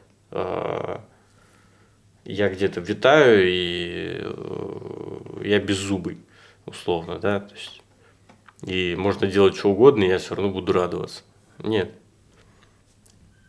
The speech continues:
Но я могу более адекватно взаимодействовать, если я вижу как плюсы, так и минусы.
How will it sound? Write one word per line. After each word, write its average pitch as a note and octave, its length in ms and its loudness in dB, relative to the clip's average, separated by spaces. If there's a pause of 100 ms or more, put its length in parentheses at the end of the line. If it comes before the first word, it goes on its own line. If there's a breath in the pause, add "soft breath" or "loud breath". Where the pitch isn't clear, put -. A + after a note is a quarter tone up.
(920)
Но A2+ 680 8 (180)
я A#2 380 6
могу G#2+ 400 4
более G2+ 540 8
адекватно G#2 840 2
взаимодействовать, G2 880 0
если A#2+ 300 -2
я G#2 40 4
вижу G#2+ 300 2
как G2 260 2
плюсы, C3 300 -4
так - 200 -4
и - 20 -4
минусы. - 420 -8